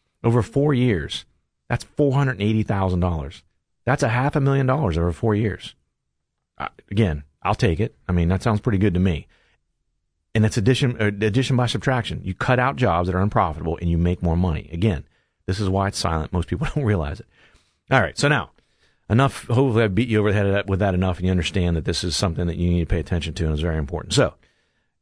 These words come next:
great. How do I, how do I avoid this? Okay, so some of these things, uh, for those of you who have been loyal listeners, have heard me talk about before, some of them at least. Um, but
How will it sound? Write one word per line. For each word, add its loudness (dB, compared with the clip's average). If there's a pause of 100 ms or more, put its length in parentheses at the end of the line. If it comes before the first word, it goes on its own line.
(120)
great. 2
How 2
do 2
I, -2
how 2
do 2
I 2
avoid 0
this? -10 (420)
Okay, 0
so -4
some 2
of 2
these 0
things, 0
uh, -2
for -8
those 4
of 2
you 4
who 6
have 2
been 2
loyal 2
listeners, 0
have -2
heard -2
me 0
talk -2
about 0
before, -2
some 2
of 0
them -6
at -10
least. -6 (480)
Um, -2 (460)
but 0